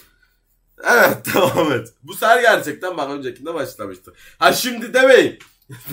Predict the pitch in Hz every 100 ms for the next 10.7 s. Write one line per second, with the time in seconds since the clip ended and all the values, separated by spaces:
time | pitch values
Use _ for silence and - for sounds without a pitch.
0 | 123 _ _ - 131 131 131 139 131 123
1 | 139 143 143 139 151 151 156 202 180 -
2 | 95 - 104 - - _ _ _ _ _
3 | - 151 131 170 175 156 - 120 101 -
4 | _ _ _ _ _ 127 _ - 117 117
5 | - - _ _ _ _ - - - -
6 | 123 - 139 135 117 104 107 113 98 -
7 | 139 - _ _ _ _ _ _ _ _
8 | _ _ 131 185 220 262 233 - - 269
9 | 269 151 151 156 185 196 180 175 143 170
10 | 147 127 98 90 - -